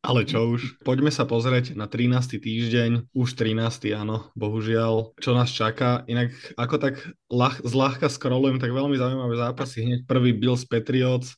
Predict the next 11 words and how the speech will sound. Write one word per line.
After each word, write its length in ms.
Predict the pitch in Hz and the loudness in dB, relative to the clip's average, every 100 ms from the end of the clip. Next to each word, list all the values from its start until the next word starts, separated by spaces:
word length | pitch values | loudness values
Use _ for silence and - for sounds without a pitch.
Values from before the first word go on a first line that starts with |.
| _ | _
Môže 240 | 110 117 120 | -4 -2 0
sa 120 | 135 | 0
zdať, 200 | 117 120 | 2 2
že 100 | 117 | 2
zápas 340 | 117 117 123 123 | 2 0 0 -2
o 120 | - | -2
ničom, 460 | 113 123 135 127 123 | -2 0 0 0 0
ale 300 | 113 110 113 113 110 104 - | 0 -2 -2 -2 -2 -4 -8
Bills 640 | 110 117 120 120 - - | -4 0 0 -2 -6 -6
osem 380 | - 123 139 120 | -4 0 2 2
tri, 500 | 127 127 127 135 | 2 4 4 2